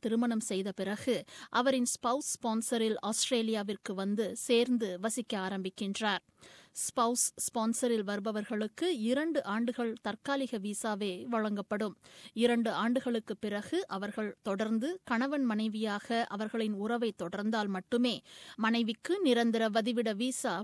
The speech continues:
வழங்கப்படும். ஸ்பவுஸ் ஸ்பான்சரில் ஆஸ்திரேலியாவிற்கு வந்த ஈராக்கிய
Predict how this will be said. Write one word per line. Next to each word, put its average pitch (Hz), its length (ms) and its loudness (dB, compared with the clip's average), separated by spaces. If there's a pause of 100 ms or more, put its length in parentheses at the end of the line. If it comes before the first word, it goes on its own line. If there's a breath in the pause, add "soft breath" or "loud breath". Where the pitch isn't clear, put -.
வழங்கப்படும். 214 640 0 (540 loud breath)
ஸ்பவுஸ் 311 440 2
ஸ்பான்சரில் 254 640 4
ஆஸ்திரேலியாவிற்கு 277 880 0
வந்த 208 180 0 (140)
ஈராக்கிய 226 400 -2